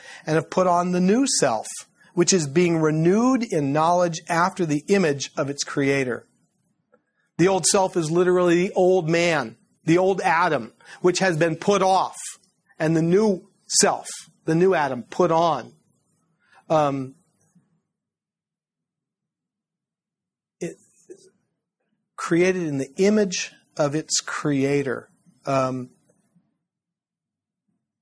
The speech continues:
and what is the image that's been restored? Um, it's one of knowledge and trust in God and holiness. That isn't something we achieved, but something that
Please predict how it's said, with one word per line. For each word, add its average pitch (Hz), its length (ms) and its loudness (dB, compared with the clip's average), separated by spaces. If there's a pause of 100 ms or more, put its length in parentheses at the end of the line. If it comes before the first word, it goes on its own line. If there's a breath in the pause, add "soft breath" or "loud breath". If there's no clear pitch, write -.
(2500)
and 151 260 -2
what 175 200 -2
is 170 140 -2
the 156 220 -8
image 175 400 -2
that's 160 200 -8
been 151 220 -2
restored? 156 720 -4 (720)
Um, 135 440 -4
it's 151 200 -8
one 165 140 -2
of 160 140 -4
knowledge 175 440 -2
and 131 180 -8
trust 170 340 -6
in 165 140 -6
God 147 380 -4 (920)
and 151 120 -6
holiness. 165 480 -2 (380 loud breath)
That 151 140 2
isn't 156 380 0
something 160 400 0
we 170 180 2
achieved, 165 500 0
but 143 100 -2
something 156 440 -2
that 143 200 -4